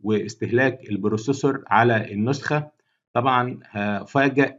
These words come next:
إن النسخة، آه، خدت رامات بالظبط، آه، جيجا ونص. ده اللي أنا هوريه لحضرتك زي ما هتشوف دلوقتي.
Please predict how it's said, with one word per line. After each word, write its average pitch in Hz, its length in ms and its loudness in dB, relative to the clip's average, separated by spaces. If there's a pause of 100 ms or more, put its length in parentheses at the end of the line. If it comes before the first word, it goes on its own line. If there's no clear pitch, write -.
(100)
إن 113 200 0
النسخة، 139 720 0 (600)
آه، 104 140 -6
خدت 143 560 0
رامات 117 460 2
بالظبط، 110 680 -2
آه، 101 920 -6 (580)
جيجا 127 360 4
ونص. 117 600 0
ده 101 200 -2
اللي 127 160 2
أنا 113 340 2
هوريه 107 240 -2
لحضرتك 117 600 -4
زي 117 240 2
ما 101 180 0
هتشوف 117 280 -2
دلوقتي. 135 500 -2